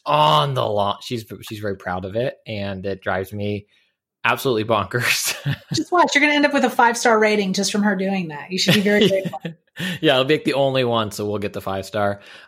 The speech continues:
Speaker 1: Um, I love that game. I love it. I love it so much. And I do, I, I agree with a lot of what you said, Jeff, um, and Michelle. I think it's just, it's a slice of the world we can control.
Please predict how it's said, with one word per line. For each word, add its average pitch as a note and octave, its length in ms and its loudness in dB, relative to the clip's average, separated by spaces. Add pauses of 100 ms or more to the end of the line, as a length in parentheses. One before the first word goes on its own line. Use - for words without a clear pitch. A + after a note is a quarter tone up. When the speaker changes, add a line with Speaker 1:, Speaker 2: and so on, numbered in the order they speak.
Speaker 1:
Um, D3+ 380 0
I F#3+ 120 2
love G#3+ 200 2
that F#3+ 160 2
game. A#2+ 260 -6
I A#2+ 80 0
love C3+ 220 0
it. C#3 200 -2
I B2+ 80 -4
love B2+ 160 2
it B2 80 -4
so - 180 -4
much. A#2 340 0
And C3+ 100 -2
I B2 80 2
do, C3+ 220 2
I, A#2 60 4
I A#2 200 -2
agree A#2 160 2
with A#2 140 2
a - 20 0
lot G#2+ 120 0
of A2 60 -6
what - 100 -6
you G#2+ 60 -8
said, G2+ 280 -4
Jeff, G2 320 -2 (380)
um, F#2 680 2
and G2 180 -4
Michelle. F#2+ 340 0
I G2 80 4
think C#3 200 0
it's C3+ 140 -2
just, - 400 0
it's B2+ 180 -4
a A#2 140 -4 (160)
slice B2+ 440 2
of C3+ 120 -4
the B2 80 4
world A#2+ 320 4
we A#2+ 100 2
can A#2 160 -8
control. A2+ 640 0